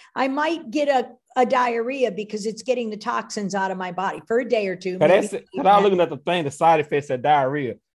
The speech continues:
Speaker 2: They try to really scare people about that stuff, huh?
Speaker 1: That's right. And look at all it does. And, and here's all the papers. And so they're saying there's no peer-reviewed studies.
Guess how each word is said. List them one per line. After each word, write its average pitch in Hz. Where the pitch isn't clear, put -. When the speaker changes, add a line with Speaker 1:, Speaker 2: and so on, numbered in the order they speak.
Speaker 2:
They 185
try 214
to 156
really 170
scare 180
people 165
about 127
that 120
stuff, 117
huh? 113
Speaker 1:
That's 285
right. 403
And 277
look 392
at 403
all 359
it 311
does. 311
And, 247
and 240
here's 370
all 330
the 320
papers. -
And 247
so 302
they're 285
saying 349
there's 311
no 320
peer-reviewed 302
studies. -